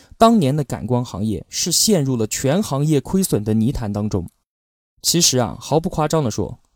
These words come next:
柯达的“九八协议”想把中国的感光行业全部收于囊下，这是一个空前绝后的协议。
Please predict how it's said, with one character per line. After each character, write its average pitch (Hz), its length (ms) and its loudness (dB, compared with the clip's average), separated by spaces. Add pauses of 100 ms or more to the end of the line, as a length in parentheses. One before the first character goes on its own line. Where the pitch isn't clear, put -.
(300)
柯 277 240 2
达 131 220 -2
的 147 80 2
“九 87 160 -2
八 123 160 -2
协 113 240 0
议” 135 220 -6 (240)
想 202 260 4
把 170 120 -4
中 233 220 6
国 151 160 4
的 156 80 4
感 107 240 -4
光 160 160 0
行 131 220 -4
业 147 140 0
全 131 340 -2
部 196 140 -2
收 175 240 0
于 127 100 0
囊 104 220 0
下， - 300 -2 (140)
这 185 140 4
是 135 140 2
一 131 80 2
个 131 100 2
空 196 260 2
前 117 280 0
绝 113 180 0
后 151 180 0
的 110 80 -2
协 80 200 -4
议。 95 220 -6